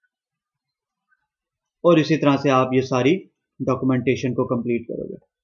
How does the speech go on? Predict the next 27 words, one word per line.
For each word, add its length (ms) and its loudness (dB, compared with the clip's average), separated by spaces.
जितनी 300 6
अच्छी 300 6
आपकी 300 6
documentation 720 6
होगी, 340 8
उतना 420 2
ही 200 6
अच्छा 480 2
in 160 2
future 440 8
आप 220 4
उसको 400 0
expand 480 0
कर 200 4
पाओगे 480 6
उसको 340 4
आपको 300 2
ज्यादा 380 6
उसमें 240 2
investigate 560 4
करने 200 4
की 80 2
जरूरत 220 2
नहीं 120 2
पड़ेगी। 340 6
And 140 -2
the 60 0